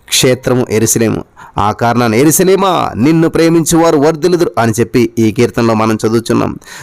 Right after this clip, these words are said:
దావీదు యథార్థమైనటువంటి పాలనలో ప్రజల నలభై సంవత్సరాల సుఖశాంతులతో నెమ్మది పొందారు. దుష్టులకు నెమ్మది ఉండదు, రక్షణ లేని వారికి నిద్ర రాదు, నెమ్మది ఉండదు. వారికి నెమ్మది మాత్రమే కాదు, వారిని బట్టి ఇతరులకు కూడా నెమ్మది ఉండదు.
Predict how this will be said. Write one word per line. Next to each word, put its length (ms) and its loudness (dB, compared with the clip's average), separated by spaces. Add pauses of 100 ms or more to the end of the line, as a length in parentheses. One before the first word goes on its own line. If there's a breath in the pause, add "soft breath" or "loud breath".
(120)
దావీదు 440 2
యథార్థమైనటువంటి 960 2
పాలనలో 580 -2 (300 loud breath)
ప్రజల 320 0
నలభై 360 2
సంవత్సరాల 460 0
సుఖశాంతులతో 720 0
నెమ్మది 340 0
పొందారు. 480 0 (120)
దుష్టులకు 640 0
నెమ్మది 440 2
ఉండదు, 460 0 (300 loud breath)
రక్షణ 320 -2
లేని 180 2
వారికి 240 0
నిద్ర 260 0
రాదు, 420 -2 (180 loud breath)
నెమ్మది 380 2
ఉండదు. 380 2 (160 loud breath)
వారికి 300 0
నెమ్మది 440 2
మాత్రమే 520 0
కాదు, 500 0 (120)
వారిని 400 0
బట్టి 420 0
ఇతరులకు 320 0
కూడా 180 2
నెమ్మది 340 0
ఉండదు. 340 -2